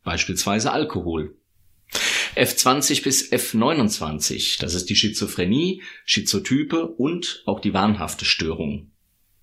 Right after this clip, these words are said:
F dreißig bis F neununddreißig, die affektiven Störungen, F vierzig bis F achtundvierzig, neurotische, belastungs- und somatoforme Störungen, F fünfzig bis F neunundfünfzig, die Verhaltensauffälligkeiten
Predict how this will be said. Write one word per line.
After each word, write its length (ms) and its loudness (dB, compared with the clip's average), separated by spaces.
F 160 -2
dreißig 460 0
bis 180 -2
F 160 -2
neununddreißig, 720 2
die 160 -2
affektiven 540 0
Störungen, 680 2
F 380 -4
vierzig 480 2
bis 180 -2
F 240 -2
achtundvierzig, 880 0
neurotische, 840 2
belastungs- 800 2
und 380 -2
somatoforme 800 2
Störungen, 720 2
F 160 2
fünfzig 560 2
bis 240 -2
F 220 -4
neunundfünfzig, 1000 2
die 100 -2
Verhaltensauffälligkeiten 1600 0